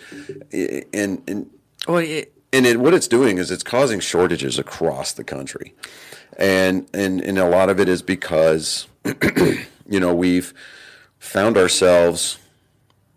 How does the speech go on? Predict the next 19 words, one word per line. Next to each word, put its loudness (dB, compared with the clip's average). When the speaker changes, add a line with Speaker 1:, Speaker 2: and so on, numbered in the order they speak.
Speaker 1:
uniquely 0
vulnerable, -4
not, 0
not -2
from -6
a -4
military -4
standpoint, -8
but, -6
but -2
more 0
from -4
an -2
economical, -6
you -8
know, -14
uh, -16
economical -6
standpoint. -14